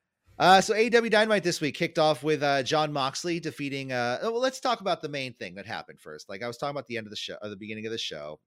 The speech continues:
uh, Samoa Joe has regained the T N T title, uh, after defeating Darby Allin. 'Cause that was the main takeaway of the show, at least in my opinion. Uh, w-, w-, I, I don't know. W-, what do you think of this, Michael?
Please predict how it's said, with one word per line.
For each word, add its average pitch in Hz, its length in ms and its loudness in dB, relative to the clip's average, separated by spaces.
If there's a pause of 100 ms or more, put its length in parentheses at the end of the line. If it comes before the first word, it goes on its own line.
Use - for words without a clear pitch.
(180)
uh, 95 280 -6
Samoa 151 400 0
Joe 107 480 0
has 127 240 -2
regained 107 420 -6
the 104 100 -8
T 95 240 -10
N 90 100 -10
T 85 220 -14
title, 73 460 -6 (1080)
uh, 85 160 -6
after 98 380 -2
defeating 120 360 -4
Darby 101 260 -2
Allin. 92 120 -4
'Cause - 60 -4
that 247 100 4
was 262 100 2
the 196 60 -6
main 147 200 -2
takeaway 95 460 -6
of 78 60 -10
the 85 80 -10
show, 85 220 -8
at 110 140 -10
least 170 220 -2
in 113 80 -10
my 101 160 -4
opinion. 85 440 -10 (580)
Uh, 135 320 2 (460)
w-, 151 280 -14 (1000)
w-, 160 180 -14 (400)
I, 160 200 0
I 175 80 0
don't 180 120 2
know. 113 140 4
W-, 131 240 -2
what 180 120 2
do 196 60 0
you 175 140 -2
think 117 260 -4
of 95 80 -6
this, 78 340 -10
Michael? 90 420 -8